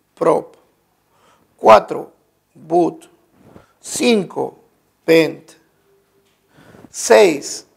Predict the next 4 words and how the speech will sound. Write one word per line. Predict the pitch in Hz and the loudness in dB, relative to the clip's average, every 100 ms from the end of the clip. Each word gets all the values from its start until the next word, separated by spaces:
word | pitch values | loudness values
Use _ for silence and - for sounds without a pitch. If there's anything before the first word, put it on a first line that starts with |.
| _ _ | _ _
ex. | 160 165 - - - - _ _ _ _ _ _ _ _ _ _ _ _ - | -4 -4 -4 -10 -16 -20 _ _ _ _ _ _ _ _ _ _ _ _ -10
Siete, | - 233 220 - 156 139 - _ _ _ _ _ | -2 4 4 4 -6 -12 -14 _ _ _ _ _
ep. | 185 160 - - _ _ _ _ _ _ _ _ _ _ _ _ _ _ _ - | -4 -2 -4 -12 _ _ _ _ _ _ _ _ _ _ _ _ _ _ _ 0
Ocho, | 208 226 - - 131 | 4 4 2 -12 -12